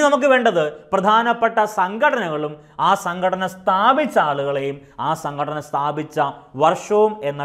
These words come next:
ടോപ്പിക്കാണ് ഇനി മെൻഷൻ ചെയ്യാൻ പോകുന്നത്. ഒന്നാമത്തത് സംഘടന, അതിനുശേഷം അതിൻ്റെ സ്ഥാപകൻ, അത് അതിനുശേഷം അടുത്തത്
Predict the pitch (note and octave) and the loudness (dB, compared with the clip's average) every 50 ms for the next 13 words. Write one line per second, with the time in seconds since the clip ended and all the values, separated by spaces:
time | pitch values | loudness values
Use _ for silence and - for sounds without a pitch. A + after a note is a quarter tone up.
0 | C#3 C3+ C3+ C#3 C3+ D3 C3+ C3 C3+ B2+ C3 C3 C3 B2 A#2 - _ _ D3+ F3+ | -6 -6 -6 -6 -6 -8 -8 -6 -6 -6 -4 -6 -8 -12 -14 -16 _ _ -6 -4
1 | G3 A3+ A3+ F#3 D3 C3+ C3+ C#3 - - C#3+ C#3 B2 B2 B2+ B2 B2 B2 A#2 A#2+ | -4 -2 -4 -4 -4 -6 -8 -8 -10 -10 -10 -8 -8 -6 -6 -6 -6 -8 -8 -6
2 | A#2 A2+ G#2+ G2 F2+ - - _ _ - A#2+ B2 C3+ C#3 C#3+ C#3+ D3+ D3 C#3+ D3+ | -6 -6 -8 -10 -14 -18 -20 _ _ -14 -12 -8 -4 -4 -4 -2 -4 -4 -4 0
3 | D3+ G3 B3+ - - - - - - B2 A#2 C3 B2+ C#3 C#3+ D3 D#3 E3+ G#3 A#3+ | 0 0 0 0 -4 -14 -18 -14 -12 -10 -10 -6 -4 -2 -2 -2 -2 -2 -2 -2
4 | - - - - - E3 F#3+ B3 C4+ C4 - - F3 D#3 D3 - D3 C3+ C3+ C#3 | -4 -10 -14 -4 -2 0 0 0 0 -2 -2 -2 -2 -2 -2 -2 -4 -6 -6 -6
5 | C3+ C3 C3 C3 - B2 A#2+ C3 C3+ D3+ D#3 D#3+ G3+ A#3 - - - - _ C#3 | -6 -6 -8 -8 -6 -4 -4 -2 0 0 0 0 -2 -4 -6 -12 -20 -12 _ -4
6 | D3+ D#3 E3 E3 D#3 D#3+ - - C3+ C#3+ C#3+ - D3 C3+ C3 C3 C#3 B2+ B2 B2 | -2 0 0 0 -2 -2 -6 -10 -12 -12 -8 -6 -4 -4 -4 -4 -4 -6 -6 -6
7 | A#2+ - C3+ C3 C3 | -6 -6 -4 -2 -2